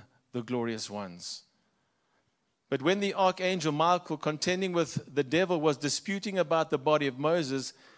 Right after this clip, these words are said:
he did not presume to pronounce a blasphemous judgment, but said, "The Lord rebuke you."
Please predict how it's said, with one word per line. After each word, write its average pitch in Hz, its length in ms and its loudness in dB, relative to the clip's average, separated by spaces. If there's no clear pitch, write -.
he 139 80 -2
did 156 160 -2
not 226 240 2
presume 190 380 -2
to 175 80 -10
pronounce 170 480 0
a 151 140 -4
blasphemous 151 640 -2
judgment, 151 680 0
but 143 140 0
said, 196 400 2
"The 143 140 4
Lord 180 300 2
rebuke 101 420 -4
you." 80 140 -12